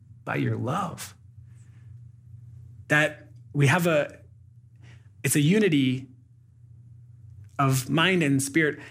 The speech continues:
and it leads us to something, right? The next thing is fearlessness, right? That you're not intimidated, you're not frightened,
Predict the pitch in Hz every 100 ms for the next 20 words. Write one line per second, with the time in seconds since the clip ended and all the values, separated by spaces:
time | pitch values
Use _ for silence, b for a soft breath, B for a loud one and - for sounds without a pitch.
0 | B 165 170 170 269 269 143 143 131 131
1 | 107 98 135 160 156 160 202 - 165 135
2 | 117 - - - 214 202 95 - - -
3 | - - - - - 160 156 127 139 147
4 | 160 - 131 - - 170 120 95 95 113
5 | 143 143 - - - 139 117 90